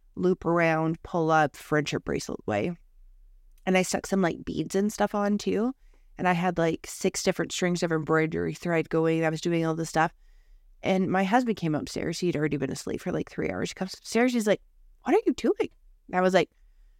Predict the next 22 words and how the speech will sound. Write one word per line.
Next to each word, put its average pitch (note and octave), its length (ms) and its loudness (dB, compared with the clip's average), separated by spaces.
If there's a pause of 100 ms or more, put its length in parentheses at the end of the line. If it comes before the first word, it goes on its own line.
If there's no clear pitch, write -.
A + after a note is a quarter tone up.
(480)
"I - 960 -12
don't A#3 120 6
know. - 200 2
I'm A3+ 120 4
just, - 200 -8
like, G#3 160 0
doing, G3 200 2
like, A3+ 140 0
the G3 60 0
friendship G#3 420 0
bracelet - 320 -4
thing. D#3+ 180 0
Just - 160 -6
making A3 240 0
something." G#3+ 200 -2
He F#3 120 0
looks A#3 180 0
at - 80 -2
me B3+ 40 4
and B3 80 6
he A#3 40 6
goes, G3+ 180 0